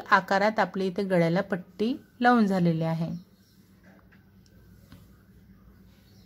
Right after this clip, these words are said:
एकदम मस्त फिनिशिंग आपल्या इथं गळ्याला मिळालेली आहे. दोन्ही बाजूला मी सेम पद्धतीने पट्टी लावून घेतलेली आहे. आता आपलं बॅक आणि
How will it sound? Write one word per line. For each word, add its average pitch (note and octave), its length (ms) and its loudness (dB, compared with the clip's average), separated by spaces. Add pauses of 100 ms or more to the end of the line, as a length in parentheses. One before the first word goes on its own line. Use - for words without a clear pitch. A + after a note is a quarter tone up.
(1400)
एकदम G#3 240 6
मस्त A3 400 4 (100)
फिनिशिंग A3 380 2
आपल्या G#3 280 4
इथं G3+ 280 0
गळ्याला F#3+ 300 4
मिळालेली F#3+ 480 2
आहे. F#3 200 0
दोन्ही F#3 300 2
बाजूला F#3+ 400 4
मी F3+ 140 2
सेम F#3+ 300 -2
पद्धतीने F3+ 600 0
पट्टी F3+ 440 -2
लावून F3 220 4
घेतलेली F3 320 2
आहे. F3 320 2 (840)
आता G3 240 2
आपलं G3 240 2
बॅक G3 260 2
आणि F#3+ 160 0